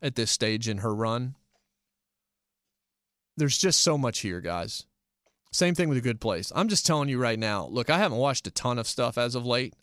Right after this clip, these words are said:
I'm picking and choosing now. I'm watching what I wanna watch. I'm watching the things that are worth my time because I have other things now that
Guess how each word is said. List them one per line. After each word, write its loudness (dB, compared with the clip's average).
I'm 4
picking 0
and -4
choosing -4
now. -10
I'm 2
watching 2
what 2
I 2
wanna -2
watch. -10
I'm 0
watching 2
the 0
things 0
that -2
are 0
worth -2
my -2
time -6
because 0
I 2
have 2
other 0
things -4
now -2
that 0